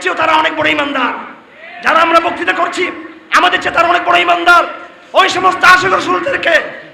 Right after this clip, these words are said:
একজন একজনকে মুক্ত রাখার পর্যন্ত আমরা ক্ষান্ত হব না। আমার ভাইরা, আমি আপনাদের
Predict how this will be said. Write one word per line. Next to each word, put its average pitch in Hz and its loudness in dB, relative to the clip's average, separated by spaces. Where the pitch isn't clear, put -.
একজন 370 0
একজনকে - -4
মুক্ত - -6
রাখার 330 2
পর্যন্ত 311 -4
আমরা 277 -4
ক্ষান্ত 285 -4
হব 240 -4
না। 180 -10
আমার 339 2
ভাইরা, 320 0
আমি 285 0
আপনাদের 339 -4